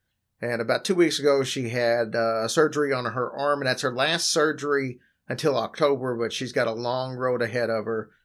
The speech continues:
I still talk to her, uh, uh, once or twice a week, and, and, um, like I said, she's a, she's just a beautiful, uh, spirit, and, um, happy-go-lucky all the time, and, and I know her and her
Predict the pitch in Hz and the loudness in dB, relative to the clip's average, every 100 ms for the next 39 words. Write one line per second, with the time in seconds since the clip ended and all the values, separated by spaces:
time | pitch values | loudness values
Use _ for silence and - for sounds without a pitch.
0 | _ _ _ 117 - 139 127 135 127 - | _ _ _ -6 0 -2 0 0 0 -2
1 | 143 135 131 127 123 123 123 - _ _ | -4 -4 -2 -2 -2 -4 -8 -16 _ _
2 | _ _ 127 123 147 170 165 - 156 147 | _ _ -2 0 2 0 0 0 2 4
3 | 160 139 139 139 135 131 120 113 - 123 | 2 0 0 -2 -4 -4 -6 -6 -10 -10
4 | 117 113 110 107 107 107 113 117 113 - | -8 -6 -4 -4 -4 -8 -8 -6 -4 -4
5 | 107 - 120 107 120 110 - _ _ _ | -4 -4 -6 -4 -2 -4 -8 _ _ _
6 | - 123 - 120 123 107 143 147 139 131 | -8 -6 -4 -4 -6 -4 0 0 0 0
7 | 123 120 110 117 110 110 - - - 151 | 0 -2 -2 -2 -2 -4 -8 -10 -4 2
8 | 135 127 - - - - _ _ _ - | 4 2 -2 -10 -14 -20 _ _ _ -12
9 | 113 113 113 110 107 107 107 110 - _ | -10 -8 -6 -4 -4 -6 -8 -14 -20 _
10 | _ 110 127 127 113 120 120 123 117 127 | _ -2 -2 -2 -2 -2 0 -4 -4 -4
11 | 120 113 110 120 117 110 107 104 110 117 | -2 -2 -4 -4 -4 -4 -6 -6 -6 -6
12 | 113 117 113 110 123 113 107 110 104 | -4 -2 -2 -2 -2 -2 -2 -4 -6